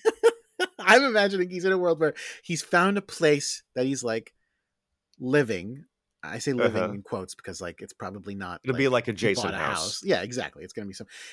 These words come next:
Speaker 1: and he's got his family there, and he's killing people to feed his family, which obviously they don't need, but he's doing it, and he's killing them and cooking them up and then serving them on slop plates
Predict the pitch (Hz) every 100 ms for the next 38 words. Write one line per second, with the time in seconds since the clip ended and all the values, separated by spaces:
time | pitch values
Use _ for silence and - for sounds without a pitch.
0 | - 151 151 156 160 202 - 165 147 139
1 | 135 127 120 117 - - - 123 - 123
2 | - - - 220 220 151 139 135 127 -
3 | _ - 123 - 135 139 143 123 - -
4 | 104 92 73 62 - - 135 143 170 202
5 | - 160 147 131 113 139 139 90 - -
6 | - 127 165 170 - 156 156 143 139 -
7 | 120 117 - 143 135 131 135 - - 120
8 | 120 156 147 156 151 135 123 - _ -
9 | 117 117 113 - 139 135 135 127 123 120
10 | - 131 117 - 120 110 -